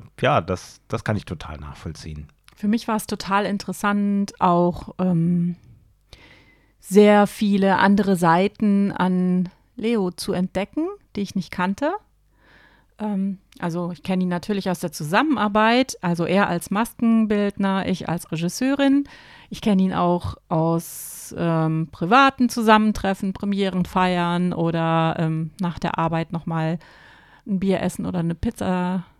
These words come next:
Speaker 2: Nee, <laughs> andersrum, ne?
Speaker 1: Ein Bier essen oder eine Pizza trinken. Du hast wohl schon zu viel
Speaker 2: Genau.
Speaker 1: Bier gegessen und Pizza getrunken gerade.
Speaker 2: Ja. Äh,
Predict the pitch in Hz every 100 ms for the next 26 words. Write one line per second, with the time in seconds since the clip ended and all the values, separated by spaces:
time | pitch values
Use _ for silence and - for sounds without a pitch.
0 | _ _ _ - 160 - 185 - - 170
1 | 208 190 220 - - 359 277 202 226 120
2 | 151 113 120 214 127 113 113 254 - 269
3 | 101 247 95 92 123 - 120 - 104 349
4 | 254 - 127 165 107 - 110 - 123 90
5 | 110 - 147 104 85 - 95 92 90 82
6 | 85 110 226 339 160 180 - _ _ _
7 | _ _ - 180 175